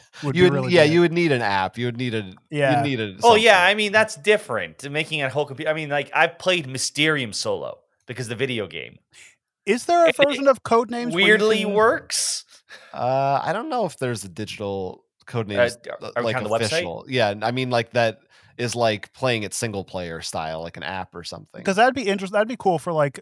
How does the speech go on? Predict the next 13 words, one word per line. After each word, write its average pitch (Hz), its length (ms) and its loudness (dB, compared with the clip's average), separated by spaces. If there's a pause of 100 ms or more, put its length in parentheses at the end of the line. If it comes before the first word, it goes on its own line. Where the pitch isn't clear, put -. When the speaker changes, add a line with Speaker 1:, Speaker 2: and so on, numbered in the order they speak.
Speaker 1:
while 156 160 0
you're 147 100 2
on 139 60 -2
a 131 60 -4
road 147 240 -2
trip 131 180 -6
or 131 60 -8
something, 143 240 -6
like, 127 140 -14
on 156 320 0
your 135 160 -8
phone. 123 500 0 (1200)
Speaker 2:
It's, - 320 -4